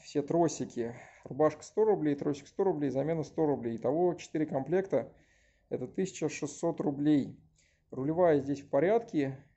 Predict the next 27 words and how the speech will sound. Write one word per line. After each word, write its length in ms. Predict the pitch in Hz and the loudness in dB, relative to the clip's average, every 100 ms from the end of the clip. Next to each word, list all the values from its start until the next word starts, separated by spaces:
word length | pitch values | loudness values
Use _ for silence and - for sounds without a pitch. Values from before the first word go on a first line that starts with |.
| _ _ _ | _ _ _
Можно, 300 | 151 190 185 | -2 0 0
конечно, 300 | 165 147 - | 0 -2 -4
перебрать, 440 | 127 143 143 185 160 | -4 -2 0 0 -2
но, 60 | |
в 80 | - | -6
принципе, 380 | 156 185 170 - | -2 -2 -4 -8
пока 220 | - 127 147 | -4 0 -2
все 140 | - | 0
работает, 480 | 139 151 214 165 - | 0 2 2 2 -2
тем 100 | 131 | -4
более 200 | 131 135 | -4 -2
вилка 180 | 143 - | -2 -4
в 40 | |
плохом 320 | 135 127 147 | -6 -6 -8
состоянии, 560 | 135 - 147 190 180 127 - _ _ _ 131 | -6 -2 0 0 -2 -4 -10 _ _ _ -4
рулевую 300 | 143 180 175 | 0 2 2
можно 260 | 151 151 | 0 -2
не 140 | 147 151 | -2 -2
трогать. 500 | 160 156 113 - - _ _ _ _ _ _ _ _ _ _ _ _ _ _ | 4 4 4 -2 -12 _ _ _ _ _ _ _ _ _ _ _ _ _ _
Задние 560 | 110 151 190 165 156 143 | -2 4 4 4 2 2
тормоза, 800 | 143 135 139 143 165 147 117 120 - - - - - - _ _ _ _ - | 0 2 2 4 6 6 6 0 -8 -16 -18 -20 -20 -20 _ _ _ _ -10
наверное, 920 | 123 127 160 151 131 123 131 120 117 _ _ _ _ - - - _ | -8 -2 0 2 0 -2 2 0 0 _ _ _ _ -20 -20 -20 _
они 260 | - 131 135 | -12 -8 -8
еще 240 | 117 - | -8 -8
вот 180 | 131 113 | -8 -6
пока 280 | 123 117 127 | -8 -4 -4
работают. 640 | 117 143 226 - 120 113 | -2 0 0 0 -2 -2